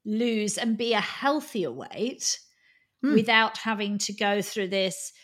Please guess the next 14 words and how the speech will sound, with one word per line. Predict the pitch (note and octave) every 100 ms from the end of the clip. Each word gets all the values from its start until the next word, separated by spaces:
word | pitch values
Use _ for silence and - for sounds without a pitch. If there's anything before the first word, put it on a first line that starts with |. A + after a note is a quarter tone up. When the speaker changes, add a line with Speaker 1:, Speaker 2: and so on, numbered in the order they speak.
| _ -
Speaker 1:
You |
know, | D#4 A#3 - _ -
people | C#4+ B3 A3+
saying, | A#3+ A3 A#3+
"Oh, |
I'll | A#3+
only | A3 A3
eat | A3 A3 A3+
eight | F#3+ -
hundred | A3 G3+ G3 -
calories | - G3 F#3 F3+ F#3
a |
day." | F#3 G3 D3+
That's | G3+ B3+ - - -